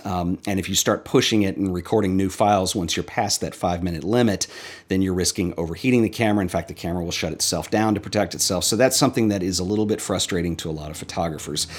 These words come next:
And unfortunately, we're not gonna see a change on that anytime soon.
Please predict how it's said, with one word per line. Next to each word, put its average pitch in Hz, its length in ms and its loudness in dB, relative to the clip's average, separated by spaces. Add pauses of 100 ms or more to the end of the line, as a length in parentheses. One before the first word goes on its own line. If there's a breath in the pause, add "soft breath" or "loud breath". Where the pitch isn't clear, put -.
(200 loud breath)
And 92 100 0
unfortunately, 92 480 0
we're 90 60 0
not 87 220 0
gonna 73 120 -6
see 87 180 0
a 76 40 -6
change 90 400 -2
on 80 140 -2
that 78 180 -6
anytime 80 480 -4
soon. 80 400 0